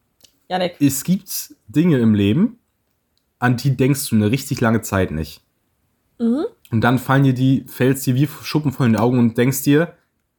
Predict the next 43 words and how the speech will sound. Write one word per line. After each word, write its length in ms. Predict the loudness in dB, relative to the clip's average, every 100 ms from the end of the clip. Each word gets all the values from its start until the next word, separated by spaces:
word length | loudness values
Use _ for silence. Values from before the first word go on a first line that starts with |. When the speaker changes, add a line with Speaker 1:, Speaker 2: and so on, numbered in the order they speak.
| _
Speaker 2:
oh 140 | -2
mein 240 | 2 2 2
Gott. 380 | 2 0 -4 -4
Speaker 1:
Hatten 220 | -4 0
wir 100 | 0
mit 120 | 0
den 80 | -4
Fruchtzwergmagneten 920 | -4 -4 -4 -4 -4 -2 -4 -4 -2 0
Speaker 2:
Ja, 140 | 2
Speaker 1:
damals. 180 | 2 0
Speaker 2:
aber 160 | 0 0
das 200 | 0 -2
ist, 260 | -6 -4
na 80 | -2
gut, 140 | 0 0
das 100 | 0
ist 100 | 0
so 60 |
eine 100 | 0
Kindheitserinnerung. 640 | 2 0 0 -2 -4 -4 -2
Speaker 1:
Ja. 220 | -2 -2 0
Speaker 2:
Aber 100 | 0
das 180 | 2
war 80 | 2
mehr, 180 | 2 2
das 260 | 0 -4 0
war 100 | 0
noch 100 | 0
so 120 | 0
ein 20 |
bisschen 180 | -2 0
anders, 200 | 0 0
von 120 | 0
wegen, 140 | 2
oh 60 | 2
mein 160 | 2 2
Gott, 240 | 0 -2
dieses 540 | -2 0 0 0 -2 -10
Objekt 440 | -6 -2 0 -2 -2
gibt's 240 | -6 -2
ja 120 | 0
auch 200 | 0 0
noch. 320 | 0 -4 -6